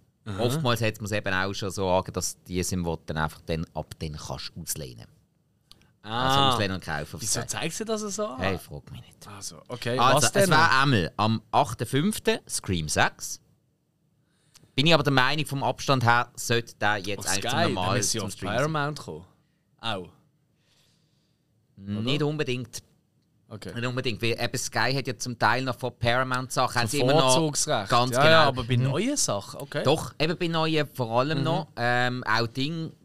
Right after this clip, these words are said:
Speaker 2: äh, Yellowstone zum Beispiel, ist auch
Speaker 1: Ja.
Speaker 2: zuerst auf Sky rausgekommen und noch einige andere Sachen. Sonst sind praktisch alle Filme, also alle Scream-Filme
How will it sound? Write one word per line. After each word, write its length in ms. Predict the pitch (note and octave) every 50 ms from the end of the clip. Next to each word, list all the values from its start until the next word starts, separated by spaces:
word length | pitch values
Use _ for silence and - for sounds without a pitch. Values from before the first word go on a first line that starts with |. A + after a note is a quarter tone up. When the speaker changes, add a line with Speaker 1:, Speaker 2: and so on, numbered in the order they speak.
| _ -
Speaker 2:
äh, 220 | A2+ A2 A2 A2 A2
Yellowstone 580 | G#2+ A2+ B2 C3 D#3 E3+ - - E3 D#3+ D#3+ -
zum 120 | - D3
Beispiel, 300 | B2 D3 D3 - - E3 -
ist 200 | - A#2+ - B2+
auch 80 | G#2 C3+
Speaker 1:
Ja. 80 | D#3+
Speaker 2:
zuerst 340 | - - C3+ C3+ C#3+ C#3 -
auf 60 | A2+ -
Sky 400 | - - C3 A#2+ A#2+ C#3 D3 C#3+
rausgekommen 520 | C#3 C#3+ - D#3 C#3+ - C#3+ C#3 C#3 D3 D3 C3
und 80 | B2 A#2+
noch 120 | A#2 A2
einige 320 | - A#2 A#2+ A#2+ A2 A2 G#2+
andere 240 | G#2+ B2+ D3 D#3 C#3
Sachen. 380 | - C3 C3+ - - - D#3+ - - - -
Sonst 400 | - - - F#3 A3 A3+ - -
sind 300 | - E3+ D3 B2 - _
praktisch 560 | - A2 A#2+ D3 E3 - - - D#3 C#3 - - _ -
alle 380 | G#2+ A#2 C3 D#3 E3 F2 E2+ - _ -
Filme, 520 | - - - D3+ D3+ D3 D3 D3 C#3+ C#3 -
also 220 | - G#2 G#2+ - D#2+
alle 200 | A2 B2 C#3 B2+
Scream-Filme 720 | - - - C3+ C3 C3 B2+ A#2 - - B2+ A#2+ A2+ A2+